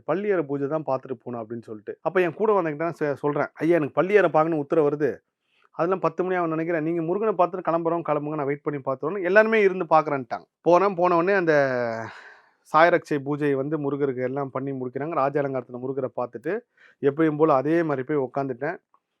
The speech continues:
உட்காந்து நான் பள்ளியறை பூஜை பார்க்கணும்னு சொன்னோடனே அவங்களும் பள்ளியறை பூஜை பார்க்க போறதா சொன்னாங்க. பரவாயில்ல. அப்ப நான் actually வந்து பப்ளிக் வந்து அங்க வர்றது வந்து ரொம்ப குறைவு. அந்த பள்ளியறை பூஜை வந்து அலோவ் பண்ண மாட்டாங்க போல, எனக்கு தெரியாது.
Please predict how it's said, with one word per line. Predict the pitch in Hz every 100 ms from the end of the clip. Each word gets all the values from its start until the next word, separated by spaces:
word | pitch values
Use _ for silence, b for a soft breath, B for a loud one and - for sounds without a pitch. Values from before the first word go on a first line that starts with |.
| _
உட்காந்து | 151 170 185
நான் | 165 143
பள்ளியறை | 147 185 165
பூஜை | 143 147 143
பார்க்கணும்னு | 143 147 151 151 -
சொன்னோடனே | 135 139 196 170 135 -
அவங்களும் | 160 202 208
பள்ளியறை | 175 180 170 147
பூஜை | 147 147
பார்க்க | 135 131 120
போறதா | 127 143 131 110
சொன்னாங்க. | - 123 120 104 _
பரவாயில்ல. | - 143 151 139
அப்ப | 147 175
நான் | 180 - 185
actually | 165 -
வந்து | 226 220
பப்ளிக் | 196 196 202 262 262
வந்து | 214 208
அங்க | 220 175
வர்றது | 180 180
வந்து | 175 180
ரொம்ப | 160 156
குறைவு. | 156 151
அந்த | 131
பள்ளியறை | 147 185 190 160
பூஜை | 151 156
வந்து | 147
அலோவ் | 151 151
பண்ண | 147
மாட்டாங்க | 127 117 120
போல, | 120
எனக்கு | 117 117
தெரியாது. | 127 143 120